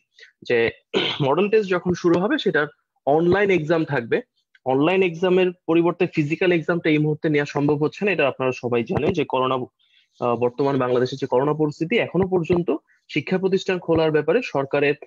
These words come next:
কোনো পজিটিভ মতামত আমরা পাইনি। এবং যেহেতু করোনার ঊর্ধ্বগতি এখনো কমেনি, এখনো মানুষ আক্রান্ত হচ্ছে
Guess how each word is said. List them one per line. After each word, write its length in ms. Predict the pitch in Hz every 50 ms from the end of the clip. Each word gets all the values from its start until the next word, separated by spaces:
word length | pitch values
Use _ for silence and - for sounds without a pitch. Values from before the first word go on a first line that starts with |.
| - _ _ _
কোনো 180 | _ - 131 127 123
পজিটিভ 440 | 135 131 131 131 151 170 190 175 156
মতামত 300 | 135 - 139 127 127 123
আমরা 220 | 127 123 123 123
পাইনি। 380 | 117 - 117 113 117 131 196 277 - _ _ _ _ _ _ _ _ _ _ _ _ _ _ _ _ -
এবং 200 | 135 123 127 123
যেহেতু 300 | 123 135 143 151 202 190
করোনার 340 | - 160 147 143 151 165
ঊর্ধ্বগতি 460 | 147 131 131 120 - 151 165 170 165 175
এখনো 280 | 151 147 - 160 156
কমেনি, 420 | 151 - 135 151 196 196 139 127 120
এখনো 240 | 120 120 - 147
মানুষ 280 | 139 139 135 143 135 -
আক্রান্ত 320 | 131 127 - 135 127 -
হচ্ছে 360 | 135 131 135 127 - - 208